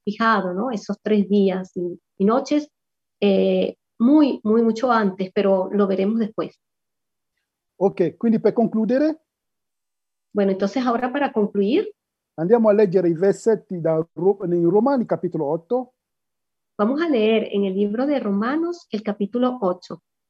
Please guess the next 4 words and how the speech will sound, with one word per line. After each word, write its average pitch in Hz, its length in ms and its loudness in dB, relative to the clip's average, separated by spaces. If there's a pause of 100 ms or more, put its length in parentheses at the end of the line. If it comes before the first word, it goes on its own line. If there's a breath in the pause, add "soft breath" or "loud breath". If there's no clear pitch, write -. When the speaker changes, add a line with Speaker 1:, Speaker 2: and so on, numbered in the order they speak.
(520)
Speaker 2:
Versetti 170 1120 -4 (100)
trentotto 170 880 -6 (540)
a - 40 -18
trentanove. 139 800 -10